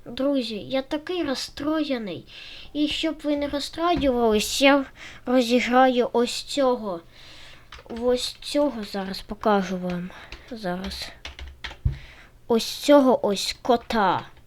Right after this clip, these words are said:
І хто напише своє ім'я, я його вам подарю.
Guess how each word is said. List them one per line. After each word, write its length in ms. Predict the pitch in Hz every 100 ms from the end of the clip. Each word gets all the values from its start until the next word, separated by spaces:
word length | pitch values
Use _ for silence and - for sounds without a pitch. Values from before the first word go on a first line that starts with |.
| - - - - -
І 140 | - 285
хто 300 | - - 320
напише 500 | 285 269 285 - 269
своє 460 | - 247 247 262
ім'я, 680 | 262 247 240 233 277 370 392 - - - -
я 260 | 226 262
його 340 | 277 254 233 220
вам 220 | 220 214
подарю. 680 | 214 196 190 180 180 180